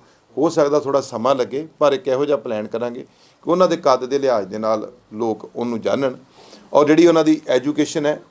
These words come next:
ਉਹਨੂੰ ਮੈਕਸੀਮਮ ਲੋਕਾਂ ਤੱਕ, ਬੱਚਿਆਂ ਤੱਕ ਲੈ ਕੇ ਜਾਵਾਂਗੇ ਵੀ ਤੁਸੀਂ ਸਿੱਖੋ, ਡਾਕਟਰ ਸਾਹਿਬ ਤੋਂ ਸਿੱਖੋ,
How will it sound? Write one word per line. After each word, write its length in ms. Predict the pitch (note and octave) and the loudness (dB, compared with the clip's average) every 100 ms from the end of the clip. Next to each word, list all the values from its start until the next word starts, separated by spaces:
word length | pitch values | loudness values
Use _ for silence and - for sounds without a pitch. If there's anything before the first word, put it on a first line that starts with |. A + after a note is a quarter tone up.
| - | -4
ਉਹਨੂੰ 200 | F#3 E3 | 0 4
ਮੈਕਸੀਮਮ 540 | D3 G3 - F#3+ F#3 | 4 2 0 0 0
ਲੋਕਾਂ 280 | D3+ C#3 C#3+ | -2 -2 -2
ਤੱਕ, 180 | C#3+ C3 | -2 -2
ਬੱਚਿਆਂ 360 | A#2+ C3+ D#3+ | -4 0 -2
ਤੱਕ 200 | D#3 D3 | 0 -2
ਲੈ 160 | C3 A#2 | -2 -4
ਕੇ 140 | A#2 | -4
ਜਾਵਾਂਗੇ 320 | A#2 B2 C3 | -4 -2 -2
ਵੀ 120 | C#3+ D3 | -4 -6
ਤੁਸੀਂ 300 | D3 B2 C3+ | -8 -10 -12
ਸਿੱਖੋ, 420 | - D#3 C#3+ - - _ _ _ _ | -10 -8 -8 -8 -12 _ _ _ _
ਡਾਕਟਰ 220 | A2+ C3 C3 | 2 2 4
ਸਾਹਿਬ 240 | D#3 C#3+ | 2 4
ਤੋਂ 100 | D3 | 2
ਸਿੱਖੋ, 420 | C3+ A2+ D3+ F3+ | -2 -2 2 0